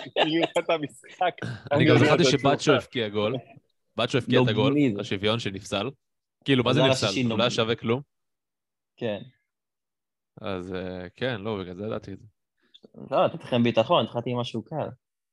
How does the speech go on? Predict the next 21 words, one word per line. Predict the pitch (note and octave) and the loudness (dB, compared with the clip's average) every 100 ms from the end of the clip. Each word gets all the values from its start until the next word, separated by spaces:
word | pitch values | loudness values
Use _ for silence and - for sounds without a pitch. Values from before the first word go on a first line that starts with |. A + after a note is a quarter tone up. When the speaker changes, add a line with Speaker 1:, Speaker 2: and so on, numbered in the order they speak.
| _ _ _ _ _ _ | _ _ _ _ _ _
Speaker 3:
מחזור | - A#2 A2+ | -2 4 4
הבא, | A2+ B2 | 6 4
נחשוב | G#2 - A#2+ A2+ | 4 0 0 2
על | G#2+ | 0
משהו | A2 - G#2+ G#2 G2+ | -2 -4 -4 -2 -4
יותר | G2+ A2 G#2+ | -4 -6 -6
קשוח. | G#2 G2+ A2 C3 D#3 _ _ _ | -6 -2 0 0 -2 _ _ _
Speaker 2:
אז | G2+ F#2+ | -14 -2
בוא, | A2 A2 | 0 0
אני | A2 | -2
אשאל. | G#2+ G2 F2+ - - - - _ _ - - - | -4 -6 -8 -16 -20 -18 -20 _ _ -20 -20 -12
אני | F#2+ | -10
אשאל | G2+ G2+ | -6 -6
שאלה | F#2+ F#2 G2 | -4 -4 0
Speaker 3:
יאללה. | A2+ G#2 G2 | 0 0 -2
Speaker 2:
קשה. | - - - _ _ _ _ _ _ _ _ _ | -8 -20 -20 _ _ _ _ _ _ _ _ _
למי, | F#2 F#2+ G2 A2+ C#3+ - _ _ _ _ _ _ _ _ - F2+ | -4 0 2 2 2 -4 _ _ _ _ _ _ _ _ -14 -10
רגע, | F2+ F2+ | -6 -6
רק | F#2+ - | -8 -10
שנייה | - E2+ F#2 | -10 -6 -6
אחת. | F#2+ F#2+ G#2+ D3+ | -2 0 0 -2